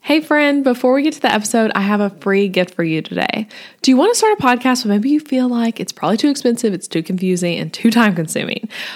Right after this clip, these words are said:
Well, you need my podcast equipment guide. It's the five things I could not record my podcast without, and they all cost less than one hundred dollars. I'll talk to you with direct links of what to buy about the physical podcast equipment, podcasting softwares, hosting, and more,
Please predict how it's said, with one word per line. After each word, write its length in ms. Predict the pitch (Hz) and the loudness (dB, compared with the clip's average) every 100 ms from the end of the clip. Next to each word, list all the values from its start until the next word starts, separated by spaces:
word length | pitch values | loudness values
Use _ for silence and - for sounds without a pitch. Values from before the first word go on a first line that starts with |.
| - | -10
Well, 380 | 196 220 247 240 | 0 2 4 2
you 180 | 202 214 | 2 2
need 220 | 277 285 | 2 0
my 200 | 247 208 | 2 0
podcast 520 | 202 - 190 240 233 | -2 -2 -2 -2 -2
equipment 540 | 220 208 190 - 180 170 | -4 -4 -6 -4 -4 -4
guide. 300 | - - - | -6 -6 -8
It's 240 | - 185 | -6 -4
the 80 | - | -4
five 380 | 202 180 220 320 | -4 0 0 0
things 260 | 247 226 214 | 0 0 0
I 100 | - | -4
could 160 | 185 | -2
not 160 | 175 - | -2 -2
record 300 | 233 - 233 | -4 -2 -2
my 100 | 233 | -2
podcast 480 | 220 190 190 196 190 | 0 -4 -2 -6 -4
without, 380 | 196 160 156 - | -6 -4 -4 -4
and 80 | 180 | -4
they 120 | 180 - | -4 -4
all 200 | 170 214 | -2 -2
cost 340 | - 262 254 - | -2 -6 -6 -8
less 300 | 190 185 190 | -2 -2 -2
than 100 | - | -2
one 120 | 185 | -2
hundred 240 | 175 170 160 | -2 -2 -2
dollars. 440 | - - - - - - - - - | -4 -4 -6 -10 -12 -14 -14 -6 0
I'll 100 | - | 0
talk 260 | 247 262 | 2 0
to 100 | - | 2
you 140 | 269 240 | 0 2
with 140 | 196 | 0
direct 420 | 185 170 185 - | 0 2 0 0
links 240 | 220 220 208 | -2 0 -2
of 60 | |
what 160 | 190 202 | -4 -2
to 80 | 240 | -2
buy 320 | 180 170 175 | 0 0 -2
about 240 | - 165 | -4 -8
the 80 | 165 - | -10 -4
physical 340 | 277 - 262 | -4 0 -2
podcast 420 | 254 226 220 214 | 0 -2 0 -4
equipment, 460 | 214 214 202 208 190 | -4 -4 -2 -2 -4
podcasting 520 | - 180 190 - 160 | -4 -4 -4 -8 -8
softwares, 600 | - 240 240 233 220 214 | -2 0 0 0 -2 -4
hosting, 580 | - 202 202 - 214 208 | -2 -2 -2 0 0 0
and 240 | - 202 208 | -2 0 2
more, 340 | 175 170 - | 2 0 -4